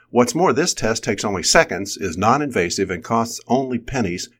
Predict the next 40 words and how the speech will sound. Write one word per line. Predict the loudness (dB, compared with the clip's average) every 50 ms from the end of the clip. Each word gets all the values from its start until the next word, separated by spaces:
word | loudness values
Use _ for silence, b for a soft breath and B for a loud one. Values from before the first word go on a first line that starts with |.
| _ -2
compared | 0 0 2 2 2 2 2
to | 2 2
about | 4 4 4 4 2 0
twenty-five | -2 -2 -2 0 0 0 0 0 2
dollars | 2 2 2 2 2 2 0 -2 -4
for | -4 -2 -2 0
the | 0 -2 -2
antigen | -2 -2 -2 -2 -2 -4 -4 -4 -6 -6 -6 -8 -10 -8
self-test | -4 0 0 0 0 -2 -6 -6 -6 -6 -6 -6
kit. | -6 -6 -6 -6 -8 b b b b b b b _ _
Can | 2 4 4
you | 6
guess | 6 4 2 2
how | 0 0
this | 0 0 -2 -2
test | -2 -4 -2 -2
works? | -2 -4 -4 -4 -6 -12 -18 _ _ _
Here's | -2 0 0 0
a | -2
hint. | -4 -6 -8 -12 -16 _ _ _ _ _
The | -8 -8 -8 -8
pennies | -8 -8 -4 -4 -4 -4 -6 -8
per | -10 -10 -8
test | -6 -6 -6 -6 -2 0 0 0 2
price | 2 0 -2 -2 -4
tag | -6 -6 -6 -6 -6 -8 -10 -14 _ _ _ _ _
goes | -4 -2 -2 -2 -4 -6
mainly | -4 -2 0 0 0 0 0 -2 -2
to | -4 -6 -6
buy | -2 -2 0 0 0 -2 -4 -6 -4
Alpo. | -4 -4 -4 -6 -10 -14 -14 -14 -16 _ _ _
That's | -4 -4 -2 -2
right. | -2 -4 -4 -6 -10 _
It's | -12 -10 -10 -8
a | -8
smell | -4 -2 -2 -2 -2
test | 0 0 0 0 0 -2 -6
administered | -8 -6 -4 -4 -4 -4 -4 -6 -6 -4
by | -6 -6
dogs. | -6 -8 -8 -10 -10 -12 -14 -18